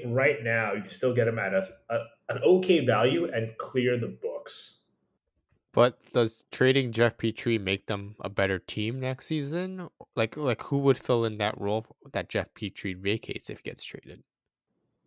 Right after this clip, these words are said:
Speaker 1: Well, I would assume you'd probably try to trade him for prospects or picks. Um, and knowing a team like Montreal,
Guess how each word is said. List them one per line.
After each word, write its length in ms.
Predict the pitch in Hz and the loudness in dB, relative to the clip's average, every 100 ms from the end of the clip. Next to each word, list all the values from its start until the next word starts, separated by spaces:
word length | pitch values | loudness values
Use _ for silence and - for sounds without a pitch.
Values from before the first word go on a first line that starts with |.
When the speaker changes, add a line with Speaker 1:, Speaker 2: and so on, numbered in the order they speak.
| _ | _
Speaker 1:
Well, 140 | - 156 | 6 8
I 140 | 160 | 8
would 100 | 185 | 6
assume 420 | 185 - 151 147 | 2 0 0 0
you'd 160 | 143 131 | -4 -2
probably 260 | 127 120 | -2 -2
try 200 | 120 113 | -2 0
to 160 | 98 110 | 0 0
trade 340 | - - 110 | -6 -2 -2
him 140 | 104 104 | -2 -6
for 140 | 101 | -10
prospects 640 | - - 95 92 98 92 98 | -10 -6 -6 -6 -8 -8 -10
or 60 | |
picks. 600 | - 101 117 - - - _ _ _ _ - | -8 -6 -4 -4 -8 -12 _ _ _ _ -10
Um, 520 | - - 180 - 185 _ _ _ _ - | -4 -2 -2 -4 -14 _ _ _ _ 0
and 320 | 131 123 120 | 2 2 4
knowing 280 | 131 151 180 | 6 6 4
a 60 | |
team 220 | 175 127 120 | 0 0 0
like 240 | 107 - | 0 -4
Montreal, 760 | 98 90 92 92 82 80 90 | -6 -6 -8 -8 -6 -6 -6